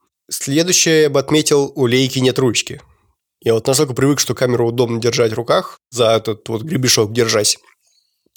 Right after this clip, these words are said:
что на лейке меня это, честно говоря, часто довольно расстраивало. Она абсолютно плоская.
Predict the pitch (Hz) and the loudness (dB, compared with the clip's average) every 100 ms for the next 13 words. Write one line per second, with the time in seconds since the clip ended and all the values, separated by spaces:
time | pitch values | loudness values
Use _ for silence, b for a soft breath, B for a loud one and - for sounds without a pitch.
0 | - 120 - 120 113 117 143 139 123 120 | -6 -4 0 0 2 0 -2 -2 0 0
1 | 110 - 113 127 117 135 120 - 110 120 | 0 -4 -2 -2 -2 0 -2 -4 -8 -8
2 | 117 107 123 - - 85 80 - B B | -8 -8 -8 -6 -4 -4 -6 -10 B B
3 | B B B _ - 143 151 143 143 - | B B B _ -2 0 0 -2 -2 -4
4 | 117 - 117 | -4 -4 -6